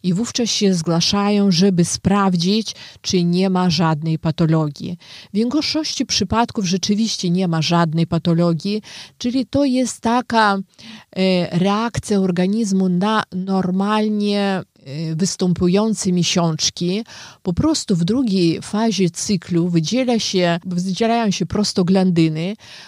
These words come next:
właśnie które wpływają na ten ból miesiączkowy. W zasadzie, e, powiedziałabym, że to, e, jest prawidłowa reakcja, to znaczy ona mówi o tym, że cykl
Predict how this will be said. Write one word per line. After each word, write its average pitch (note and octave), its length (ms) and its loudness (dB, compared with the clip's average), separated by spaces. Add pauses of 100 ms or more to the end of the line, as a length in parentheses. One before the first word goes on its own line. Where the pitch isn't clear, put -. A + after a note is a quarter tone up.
(100)
właśnie A#3 320 -2
które C4 420 0
wpływają G#3 840 2
na F#3+ 360 0
ten F3+ 300 0
ból F3 260 2
miesiączkowy. F3+ 880 0 (360)
W E3+ 60 -2
zasadzie, G3+ 960 0 (400)
e, F#3 320 0
powiedziałabym, A3+ 840 0
że G3+ 200 0 (120)
to, C4 400 2 (480)
e, - 20 -14 (460)
jest F3+ 500 -2 (220)
prawidłowa G3 1040 0
reakcja, F3 840 -2
to G3 140 -4
znaczy G3+ 400 -2
ona A#3+ 260 0
mówi G#3+ 420 -2
o G3 200 4
tym, A#3+ 320 -2
że G#3 400 -2
cykl B3 680 -2